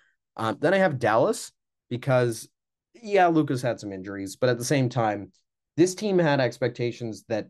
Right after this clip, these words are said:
this was the year that they were finally going to get up there in the West. And even with Kyrie Irving, um, coming in, in the middle of the season, I do like that trade. That is probably the reason why,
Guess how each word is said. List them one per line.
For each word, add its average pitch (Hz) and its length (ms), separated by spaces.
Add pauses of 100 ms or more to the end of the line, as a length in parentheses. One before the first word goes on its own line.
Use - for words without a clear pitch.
(140)
this 151 240
was 135 140
the 123 100
year 120 240
that 107 120
they 117 80
were 104 120
finally 120 340
going 113 300
to 101 80
get 110 280
up 120 220
there 107 300 (340)
in 120 80
the 117 80
West. 123 300
And 120 120
even 147 280
with 131 160
Kyrie 127 420
Irving, 104 460 (500)
um, 107 260
coming 123 340
in, 113 180
in 113 160
the 113 60
middle 117 220
of 110 60
the 107 80
season, 117 400
I 117 80
do 143 220
like 131 220
that 107 140
trade. 117 300
That 127 160
is 123 160
probably 113 380
the 95 100
reason 104 320
why, 95 320